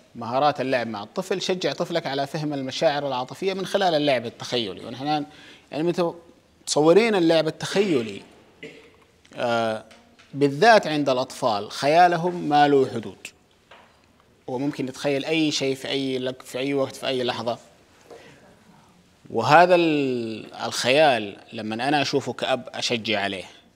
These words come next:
أمدحه، أ-، أ-، أ-، ألفت انتباهه عليه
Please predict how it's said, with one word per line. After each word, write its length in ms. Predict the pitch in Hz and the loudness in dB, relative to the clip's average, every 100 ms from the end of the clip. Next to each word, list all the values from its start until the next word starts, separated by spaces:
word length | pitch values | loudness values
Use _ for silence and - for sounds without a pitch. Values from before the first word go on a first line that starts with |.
| _ _ | _ _
أمدحه، 440 | 135 143 123 - 104 - - _ - - - _ _ _ | 2 4 2 -2 -8 -16 -20 _ -20 -20 -20 _ _ _
أ-، 20 | |
أ-، 40 | 92 | -10
أ-، 1120 | 92 57 78 123 123 - 127 123 120 - 170 | -10 -12 -12 -6 -6 -6 -6 -6 -6 4 6
ألفت 320 | 202 185 156 | 6 2 -2
انتباهه 600 | 131 127 127 120 104 92 - - - - - - | -2 4 6 6 4 -8 -18 -20 -20 -20 -20 -10
عليه 420 | 110 117 123 131 | 0 2 2 0